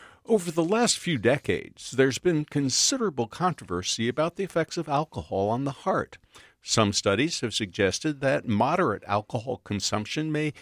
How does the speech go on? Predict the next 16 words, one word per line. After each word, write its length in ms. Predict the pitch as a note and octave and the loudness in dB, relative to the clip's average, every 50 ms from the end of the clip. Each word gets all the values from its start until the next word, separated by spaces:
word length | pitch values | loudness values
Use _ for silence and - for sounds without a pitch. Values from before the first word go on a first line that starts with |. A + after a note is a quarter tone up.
| - _ | -16 _
reduce 460 | - F#3+ G#3 F3+ - A#3+ A#3 - - | -4 -4 -4 -2 -2 -2 -2 -2 -2
the 120 | - - A#2 | -4 -2 0
risk 320 | G2+ F2+ F#2 - - - | 0 0 0 -2 -2 -4
of 100 | A2 F#2+ | -4 -4
heart 180 | - - C3 D3 | -2 -4 -4 -4
attacks 560 | E3+ - - C3+ C3 C#3 - _ - - - - _ _ - | -4 -6 -4 -4 -4 -4 -4 _ -14 -14 -14 -16 _ _ -2
and 360 | C#3+ E3 C3+ A2 A#2+ C3 - | 0 0 2 0 -2 -4 -4
prolong 500 | - C#3+ C#3 C3+ A#2+ G2+ G#2 A2+ B2 B2+ | -2 -2 -2 0 2 2 2 2 0 0
life. 540 | C#3+ D#3+ F3+ E3+ - E2+ - - - - _ _ _ _ _ - - - _ _ A#2 | -2 -2 -2 -4 -4 -6 -8 -14 -20 -20 _ _ _ _ _ -20 -20 -20 _ _ 6
Others 400 | A#2 A2+ F#2 G2 G#2 C3 D#3+ - | 6 6 6 4 0 0 -2 -4
show 340 | - - D3+ C#3+ D3 D3 | -4 -2 0 0 0 0
no 240 | C#3+ D3+ E3+ G3+ A3 | 0 0 2 2 2
reduction 580 | G#3 F3+ B2+ - G#2+ E2+ - - - - G2 G2 | 2 0 -2 -2 -2 -4 -4 -4 -4 -2 -2 0
in 140 | A#2 D#3 D3+ | 0 -2 -2
premature 600 | - - A#2 G2+ G2 G#2+ A2 - - G#2+ G#2 A2+ | -2 -4 -4 -2 -2 -2 -4 -4 -4 -4 -2 -2
mortality. 800 | A#2 A#2+ C3 - - - D3 E3 E3+ E3 D3 - - F2 - | -2 -2 -4 -4 -6 -8 -8 -8 -8 -8 -8 -10 -10 -12 -14